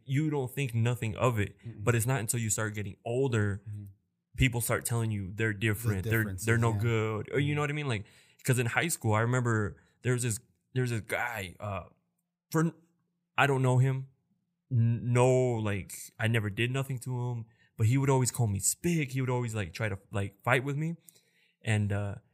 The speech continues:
Speaker 1: and it's funny because in a way, I, karma came back 'cause Luis beat him up in, uh,
Speaker 3: <laughs>
Speaker 1: the, the fight night, that T K O that you used to do at Hillcrest.
Speaker 3: Oh, yeah.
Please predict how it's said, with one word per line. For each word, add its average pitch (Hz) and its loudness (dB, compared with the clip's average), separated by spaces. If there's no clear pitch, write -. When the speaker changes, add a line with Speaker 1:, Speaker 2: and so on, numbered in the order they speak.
Speaker 1:
and 127 6
it's 120 0
funny 147 2
because 110 -2
in 127 4
a 120 0
way, 127 2
I, 120 0
karma 127 0
came 113 -2
back 113 -2
'cause 101 -6
Luis 135 -2
beat 117 -4
him 104 -2
up 104 -6
in, 101 -4
uh, 101 -4
Speaker 3:
<laughs> 113 -6
Speaker 1:
the, 101 0
the 117 -2
fight 123 4
night, 147 -2
that 107 -2
T 131 -2
K 123 -2
O 131 -2
that 110 -6
you 95 -8
used 120 -6
to 107 -14
do 117 -2
at 110 2
Hillcrest. 113 0
Speaker 3:
Oh, 113 0
yeah. 107 -4